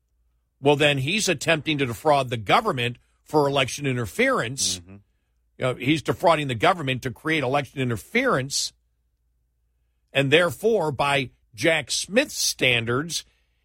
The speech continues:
Speaker 1: he is breaking the law and should be prosecuted.
Speaker 2: Right.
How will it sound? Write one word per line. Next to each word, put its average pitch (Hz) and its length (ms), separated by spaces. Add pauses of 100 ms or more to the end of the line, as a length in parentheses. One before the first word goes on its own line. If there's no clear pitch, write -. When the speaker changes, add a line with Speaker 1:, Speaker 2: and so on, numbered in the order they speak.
Speaker 1:
he 220 180
is 165 160
breaking 165 400
the 170 80
law 147 220
and 156 100
should 175 160
be 202 100
prosecuted. 151 800 (680)
Speaker 2:
Right. 107 180